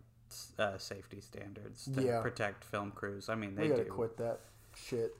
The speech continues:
Speaker 2: This uh, half-assery that goes on,
Speaker 1: Mm-hmm.
Speaker 2: uh, in a lot of sets, and, uh, or just every half-assery that goes on in every major production, whether it be film, music, or, you know, theater, whatever.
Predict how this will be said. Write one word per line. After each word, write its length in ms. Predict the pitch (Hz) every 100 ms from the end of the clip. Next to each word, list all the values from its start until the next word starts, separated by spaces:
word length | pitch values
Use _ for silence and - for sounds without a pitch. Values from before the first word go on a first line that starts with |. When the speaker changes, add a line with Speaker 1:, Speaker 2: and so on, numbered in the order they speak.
| -
Speaker 2:
This 340 | 120 - - - - - -
uh, 360 | 117 113 113 117 -
half-assery 960 | - 143 123 117 110 117 139 127 120 120 - -
that 140 | 123
goes 260 | 123 123 131
on, 360 | 123 123 123 123 -
Speaker 1:
Mm-hmm. 320 | 123 110 107 107
Speaker 2:
uh, 180 | 113
in 60 | 113
a 80 | 120
lot 140 | 120
of 60 | 117
sets, 480 | - 123 113 - 110
and, 280 | 101 104
uh, 220 | 101 90 107 120 - -
or 80 | 123
just 160 | 151
every 280 | 113 113 117 -
half-assery 480 | 147 151 151 127 104
that 120 | 101
goes 180 | 110 107
on 140 | 101
in 100 | 98
every 320 | 101 107 98 107 -
major 420 | 113 107 101 98 98
production, 680 | - 107 - 98 - 101 98
whether 200 | 101 98
it 100 | 98
be 180 | 107 98 -
film, 480 | 113 104 101 101 -
music, 460 | 107 104 98 98 -
or, 280 | 98 98 95 - - - - -
you 120 | 107
know, 160 | 101 - -
theater, 460 | 113 104 101 92 - - - -
whatever. 540 | 139 127 117 107 101